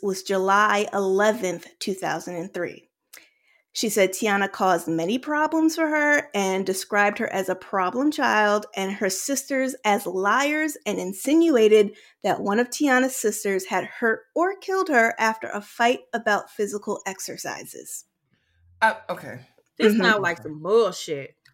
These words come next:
Speaker 2: This, this
Speaker 1: Mm-hmm.
Speaker 2: don't even sound, no, no, nothing about this makes no sense.
Speaker 1: Mm-hmm.
Speaker 2: Um, it does. It just really doesn't. And I just gotta say, I keep hearing Tia and Tamara in my mind. I don't know why I keep thinking sister, sister.
Speaker 1: Lord.
Speaker 2: Um,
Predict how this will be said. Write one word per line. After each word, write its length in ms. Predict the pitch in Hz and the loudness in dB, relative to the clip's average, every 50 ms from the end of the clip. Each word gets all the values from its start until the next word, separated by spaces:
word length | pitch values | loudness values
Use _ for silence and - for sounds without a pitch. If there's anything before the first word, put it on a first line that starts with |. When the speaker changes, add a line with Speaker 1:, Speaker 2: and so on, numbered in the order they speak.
| _ _ - | _ _ -4
Speaker 2:
This, 220 | 190 208 247 262 233 | 0 0 0 2 2
this 260 | 214 208 208 202 196 | 2 2 2 2 4
Speaker 1:
Mm-hmm. 60 | 196 | 4
Speaker 2:
don't 180 | 226 196 180 180 | 4 2 2 0
even 240 | 165 156 131 143 147 135 | -2 -4 -4 -6 -4 -4
sound, 260 | - 165 156 151 156 | 0 0 0 0 0
no, 100 | 165 165 | 0 0
no, 200 | 170 185 185 135 | 0 0 0 0
nothing 260 | 160 196 208 220 190 | -2 -4 -4 -4 0
about 220 | 180 180 175 170 | 0 0 0 0
this 140 | 180 165 165 | -2 -8 -8
makes 220 | 165 151 147 131 - | -8 -8 -8 -8 -10
no 120 | 139 135 | -10 -6
sense. 500 | 127 - 180 160 131 107 - - - - _ _ _ _ _ _ - 330 | -4 -4 -4 -4 -6 -8 -8 -10 -10 -10 _ _ _ _ _ _ -4 0
Speaker 1:
Mm-hmm. 200 | 320 302 320 302 - _ _ - 170 | 0 0 0 -4 -10 _ _ 0 2
Speaker 2:
Um, 500 | 165 156 156 147 143 143 139 139 139 135 - | 4 4 4 2 2 0 0 -2 -4 -6 -8
it 100 | 165 165 | -4 0
does. 260 | 185 170 165 147 143 | 2 2 2 2 -2
It 180 | - 160 160 151 | -4 -6 -4 -4
just 200 | 170 165 165 160 | -2 -4 -4 -4
really 240 | 160 170 160 151 143 | -4 -6 -6 -4 -2
doesn't. 260 | 165 156 151 - - | -2 -2 -2 -2 -4
And 140 | 160 170 - | -4 -2 0
I 160 | 160 175 175 | 0 0 0
just 140 | 190 185 - | 0 -2 -2
gotta 160 | 160 147 143 | -2 -2 -4
say, 480 | 135 - 143 135 131 127 127 127 131 _ - | -4 -6 -4 -4 -6 -6 -8 -12 -16 _ -6
I 100 | 143 151 | -6 -6
keep 400 | - - - 180 165 - - _ _ _ _ - | -6 -6 -8 -8 -8 -8 -12 _ _ _ _ -12
hearing 380 | 170 175 170 165 151 143 143 139 - - | -6 -4 -2 -2 -2 -2 -4 -8 -10 -10
Tia 300 | - 190 170 156 143 131 | -8 -6 -4 -2 -2 -4
and 80 | 135 135 | -4 -6
Tamara 560 | - 151 139 139 135 135 139 139 139 - - 139 | -8 -6 -4 -2 0 0 0 0 0 -2 -2 -4
in 80 | 135 | -4
my 160 | 135 131 131 | -2 -2 -2
mind. 380 | 131 135 135 135 143 147 147 135 | 0 0 0 0 0 0 -2 -2
I 80 | 143 151 | -4 -4
don't 120 | 160 156 | -4 -4
know 120 | 151 147 | -4 0
why 200 | 143 143 143 143 | 2 4 4 4
I 40 | 143 | 4
keep 200 | 139 - 160 - | 0 -4 -10 -12
thinking 220 | 156 143 - 139 - | -12 -14 -12 -10 -12
sister, 300 | - 147 123 - 143 123 | -10 -10 -8 -8 -8 -8
sister. 480 | - 139 - - 165 165 175 175 - - - - | -8 -8 -8 -8 -8 -8 -8 -10 -14 -10 -4 0
Speaker 1:
Lord. 280 | 208 175 170 180 175 | 0 2 4 4 4
Speaker 2:
Um, 360 | 151 147 143 139 139 135 135 | 6 6 6 4 2 0 -2